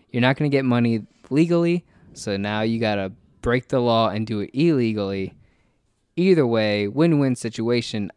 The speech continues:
I get that company, new LexCorp, expanding my market, like, and I stop you from selling Kryptonian technology 'cause I'm gonna use it. Like, that's, that is,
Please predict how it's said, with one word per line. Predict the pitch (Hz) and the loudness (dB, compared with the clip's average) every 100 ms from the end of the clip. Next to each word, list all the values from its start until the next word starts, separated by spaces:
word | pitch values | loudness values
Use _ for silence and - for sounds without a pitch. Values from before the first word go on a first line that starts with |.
| _ | _
I | 123 151 | -2 0
get | 131 113 | 0 -4
that | 107 101 | -4 -8
company, | - 101 - 104 98 104 - - | -6 -8 -6 -6 -6 -8 -12 -6
new | 127 165 | 0 2
LexCorp, | 147 120 - - 120 107 104 - _ | 2 -2 -6 -8 -4 -4 -6 -12 _
expanding | 135 - 156 156 151 | -18 -8 -4 0 0
my | 127 | 0
market, | 113 104 98 107 98 - _ _ _ _ _ _ - | -2 -4 -6 -6 -8 -8 _ _ _ _ _ _ -8
like, | 120 104 98 - _ _ _ _ _ | -4 -4 -4 -10 _ _ _ _ _
and | 151 160 120 107 104 - - _ _ _ _ _ | -2 0 0 -2 -4 -8 -18 _ _ _ _ _
I | 110 | -12
stop | 110 - 127 127 | -10 -2 -2 -2
you | 127 | -6
from | 113 113 | -6 -8
selling | - 107 104 | -6 -8 -8
Kryptonian | - - 113 101 | -12 -8 -8 -8
technology | - 107 147 160 131 117 104 117 _ _ _ _ | -10 -8 -2 0 -2 -4 -6 -8 _ _ _ _
'cause | - - _ | -18 -18 _
I'm | 107 117 - | -6 -2 -2
gonna | 113 107 | -2 -4
use | 101 104 101 | -4 -6 -6
it. | 92 85 _ _ _ _ _ | -10 -12 _ _ _ _ _
Like, | 113 104 113 _ _ 605 - _ | -10 -8 -12 _ _ -20 -20 _
that's, | 127 135 - - - _ _ _ _ _ _ _ _ _ _ 110 | -2 -2 -2 -12 -18 _ _ _ _ _ _ _ _ _ _ -6
that | 131 151 160 | 0 2 2
is, | 139 131 123 117 113 110 - | 0 -2 0 -2 -4 -8 -14